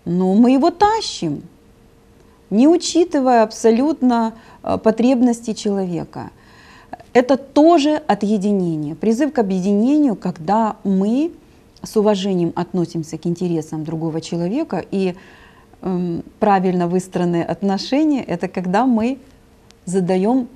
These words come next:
не приходим и говорим, «Знаешь, я решила, мы пойти в кино,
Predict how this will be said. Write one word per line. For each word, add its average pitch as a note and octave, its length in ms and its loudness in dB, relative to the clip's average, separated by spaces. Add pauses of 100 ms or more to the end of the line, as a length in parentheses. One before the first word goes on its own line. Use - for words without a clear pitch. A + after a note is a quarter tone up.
(280)
не A#3 100 4
приходим B3+ 400 4
и A3+ 40 4
говорим, F#3+ 240 2
«Знаешь, F4+ 380 4
я B3+ 180 4
решила, D#4 400 2
мы D4 140 2
пойти G#3+ 260 0
в C4 60 -4
кино, F3 360 0